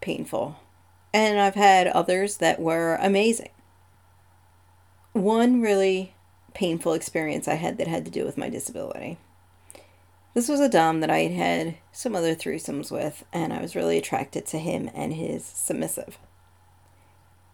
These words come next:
This one particular time, he asked me to take my socks off. He knew that when we would get together,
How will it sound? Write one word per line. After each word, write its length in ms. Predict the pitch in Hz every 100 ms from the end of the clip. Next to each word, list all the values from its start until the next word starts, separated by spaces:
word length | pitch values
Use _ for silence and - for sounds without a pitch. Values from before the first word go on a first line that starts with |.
| _ _ _ _
This 180 | 208 208
one 180 | 254 254
particular 460 | 240 180 175 160
time, 300 | 160 160 160
he 580 | 160 180 170 165 165 160 - _ _ -
asked 300 | 190 220 254
me 100 | 226
to 80 |
take 280 | 180 - 170
my 120 | 151
socks 440 | 156 - - - -
off. 340 | - - - _ _ _ _ - - -
He 180 | - 196
knew 420 | 196 202 226 262
that 840 | 254 190 175 175 180 - - - - _ _ _ _ _ _ _ _ _ _ _ _
when 400 | - 180 185 185
we 100 | 185
would 140 | 185 196
get 180 | 185 -
together, 460 | - 165 - 165